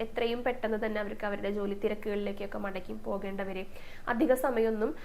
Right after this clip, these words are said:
ഗുരുവായൂർ ക്ഷേത്രത്തിൽ ചിലവഴിക്കാനായിട്ട് സാധിക്കാത്തവരുണ്ടായിരിക്കും. അത്രയേറെ തിരക്കുകളുള്ള വ്യക്തികളുണ്ടായിരിക്കും. അവരുടെ കർമ്മ മേഖലകളിലേക്ക് വളരെ വേഗം തന്നെ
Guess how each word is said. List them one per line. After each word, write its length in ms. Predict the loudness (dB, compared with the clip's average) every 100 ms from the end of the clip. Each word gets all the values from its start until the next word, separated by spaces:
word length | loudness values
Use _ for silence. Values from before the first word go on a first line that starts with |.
| -6 0
ഗുരുവായൂർ 280 | 2 2 2
ക്ഷേത്രത്തിൽ 460 | 0 0 -2 -2
ചിലവഴിക്കാനായിട്ട് 720 | 2 6 8 6 4 2 2
സാധിക്കാത്തവരുണ്ടായിരിക്കും. 1040 | 6 6 6 4 4 4 4 6 6 4 0
അത്രയേറെ 420 | 0 4 4 4
തിരക്കുകളുള്ള 560 | 4 2 2 4 4 2
വ്യക്തികളുണ്ടായിരിക്കും. 840 | 0 -2 0 2 2 0 -4 -6 -4
അവരുടെ 240 | -2 -2
കർമ്മ 280 | 0 0 0
മേഖലകളിലേക്ക് 760 | 0 -2 0 0 -2 -2 -4 -4 -4 2
വളരെ 360 | 4 4 4 8
വേഗം 360 | 8 8 2
തന്നെ 260 | 0 0